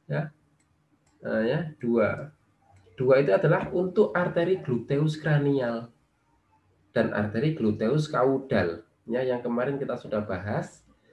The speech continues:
Jadi arteri gluteus cranial itu akan melewati incisura ischiadica mayor. Kalau arteri gluteus caudal itu akan terbersit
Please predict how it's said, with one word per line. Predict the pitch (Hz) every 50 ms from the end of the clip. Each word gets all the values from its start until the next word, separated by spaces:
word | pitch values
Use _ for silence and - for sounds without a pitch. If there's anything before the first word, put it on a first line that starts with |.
| _ _ _ -
Jadi | 107 104 113
arteri | 107 113 117 113 120 117 123 -
gluteus | 117 110 104 107 113 113 110
cranial | - - 120 120 123 120 117 113 120 139 165 180 - 143
itu | 143 143 131
akan | 127 - 143 143 143
melewati | 139 135 127 127 131 127 127 - - 139 -
incisura | - - - 123 123 - 131 120 113 110
ischiadica | 120 123 - - - 113 - - 107 104 104 101 98 101 104 - - -
mayor. | 104 101 101 101 107 120 143 156 190 220 214 - _ _ _ _ _ _ -
Kalau | - - - 110 - -
arteri | - 113 107 104 101 - - 190 208 202 -
gluteus | - 135 131 123 - 131 127 127 127 127
caudal | - 120 113 117 117 117 113 - - 98 87 87 90 104 120 131
itu | 139 143 139 - 123
akan | 120 - - 147 151 143 147 - -
terbersit | - - - - - - 151 - - 143 143 - -